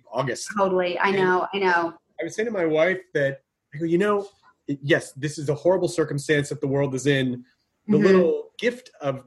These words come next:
Speaker 1: it has been, we've gotten to spend all this time together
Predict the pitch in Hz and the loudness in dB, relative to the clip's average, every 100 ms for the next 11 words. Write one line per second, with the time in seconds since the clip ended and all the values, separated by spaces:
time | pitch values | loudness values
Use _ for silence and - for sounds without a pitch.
0 | - 143 147 - 139 120 143 139 139 135 | -6 -6 -4 -4 -4 0 2 2 2 -2
1 | 135 - _ _ _ _ _ _ - 151 | -6 -12 _ _ _ _ _ _ -6 -2
2 | 175 208 180 - 175 165 143 139 - 220 | 0 0 -2 -2 -2 0 -2 -6 -8 -2
3 | 311 - 139 139 131 139 143 147 | 0 -2 0 0 0 -2 -2 -6